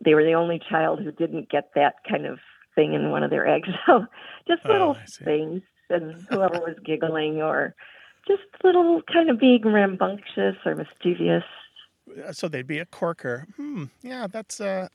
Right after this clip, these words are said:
Speaker 2: I know that one. He must have had a, a pretty bad dictionary not to find the sense of corker that we're talking about here, the sense of something that is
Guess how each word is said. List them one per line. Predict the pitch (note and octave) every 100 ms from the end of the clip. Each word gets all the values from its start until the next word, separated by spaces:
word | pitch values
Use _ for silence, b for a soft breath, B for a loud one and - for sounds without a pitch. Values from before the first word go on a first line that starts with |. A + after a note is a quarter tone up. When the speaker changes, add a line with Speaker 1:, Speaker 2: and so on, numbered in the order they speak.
| _
Speaker 2:
I | - D4
know | G#3+ B2+
that | A#2+
one. | B2+
He | D#3+ A3
must | C#4+ -
have | D#3
had | E3+
a, | C#3+ B2+ -
a | C#3+ B2 B2 - _
pretty | - D#3
bad | C3+ C3+ C#3+ A2+
dictionary | D#3+ - F3+ B2 A2+
not | A2+ C3 -
to | B2+
find | - C3+ B2+ B2
the | A2 _ _
sense | - D3 C#3+ -
of | A2 G2+ -
corker | - E3+ - E3+ C#3+ C3 -
that | C3+ C3 - C#3
we're | D3+
talking | D3+ E3 A#3 - A2+
about | G#2+ G2+ -
here, | - A2+ A2 A2+ b b b _
the | D#3
sense | G#3+ G3+
of | F#3 E3
something | - G3+ F#3 G3 F#3 F3+ D#3+
that | C#3+ C#3+ C3+
is | C3+ B2+ C3